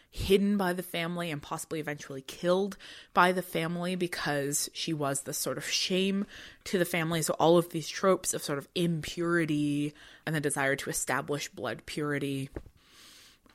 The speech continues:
What that has been making me think about is the sort of larger logics of the narrative in terms of how Muggles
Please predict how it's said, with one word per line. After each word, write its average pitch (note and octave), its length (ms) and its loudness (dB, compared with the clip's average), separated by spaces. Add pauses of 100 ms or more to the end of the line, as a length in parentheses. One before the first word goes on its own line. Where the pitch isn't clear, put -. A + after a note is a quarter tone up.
(140)
What A3+ 260 4
that D4 160 4
has C4 160 2
been A3+ 200 4
making G3+ 340 2
me F3 100 0
think E4+ 360 4
about E3+ 460 4
is G3+ 300 10
the G3 100 -10
sort F3+ 220 0
of D#3+ 100 -2
larger F#3+ 640 4
logics F3 760 4
of E3+ 240 0
the D#3 80 0
narrative D3+ 1040 0 (420)
in E3 200 0
terms E3 380 0
of D#3+ 100 -6
how D#3+ 600 0 (1200)
Muggles F3 1080 4